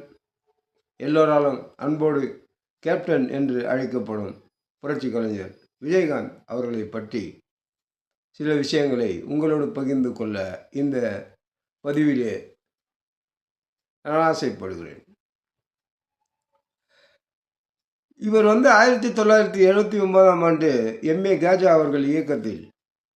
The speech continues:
இனிக்கும் இளமை திரைப்படத்தில் நடித்துவிட்ட பிறகு,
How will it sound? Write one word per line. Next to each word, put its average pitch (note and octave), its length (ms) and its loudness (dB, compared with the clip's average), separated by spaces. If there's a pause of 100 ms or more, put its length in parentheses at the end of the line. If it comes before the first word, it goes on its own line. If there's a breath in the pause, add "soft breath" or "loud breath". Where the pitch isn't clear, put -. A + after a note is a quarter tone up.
(1900)
இனிக்கும் G3+ 480 0
இளமை F3+ 320 6
திரைப்படத்தில் D#3 680 -2
நடித்துவிட்ட D3+ 580 -2
பிறகு, B2+ 380 -4